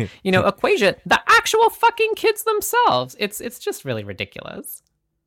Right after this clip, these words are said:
Speaker 2: The book is above all else a project to, quote, "visit as much destruction as possible upon one central libel that limits the livelihood of trans children,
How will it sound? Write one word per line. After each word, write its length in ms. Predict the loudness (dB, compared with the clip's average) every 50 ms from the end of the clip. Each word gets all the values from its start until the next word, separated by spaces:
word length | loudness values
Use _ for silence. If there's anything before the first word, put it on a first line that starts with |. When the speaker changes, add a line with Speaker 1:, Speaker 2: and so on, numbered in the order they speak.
| _ _ _ _ _ _ _ _ _ -2
Speaker 2:
The 100 | -2 0
book 220 | 2 0 0 2
is 140 | 0 0 0
above 240 | 0 0 0 0 2
all 160 | 0 0 2
else 240 | 0 0 0 0 -2
a 80 | -4
project 460 | -4 -4 -4 -4 -2 -2 -4 -6 -4
to, 60 | -6 -8
quote, 400 | -6 -2 0 0 0 0 -2 -4 _ _ _ _ _
"visit 420 | -14 -6 -2 0 0 2 2 0 0
as 220 | 0 -2 -2 -2
much 360 | -2 -2 -2 -2 -2 -4 -6 -6
destruction 540 | -6 -6 -4 -4 -4 -4 -4 -6 -6 -6
as 120 | -6 -6 -6
possible 640 | -6 -6 -4 -4 -4 -6 -8 -6 -6 -4 -4 -6 -8 -12 -20 -14 -10
upon 460 | -8 -2 0 2 2 2 2 0 -4 -8 _ _ _
one 480 | -8 -4 -2 0 2 2 2 2 0 0
central 520 | 0 0 0 0 0 -2 -2 -2 -2 -2
libel 380 | -2 -2 -4 -4 -4 -4 -4 -4
that 180 | -2 -2 -2
limits 280 | 0 0 0 0 -2 -2
the 160 | -4 -4 -4
livelihood 580 | -4 -4 -4 -4 -4 -4 -4 -2 0 0 0 0
of 80 | 0
trans 400 | -2 -4 -4 -2 -2 -2 -2 -4
children, 600 | -4 0 0 0 0 0 -2 -6 -6 -6 -10 -10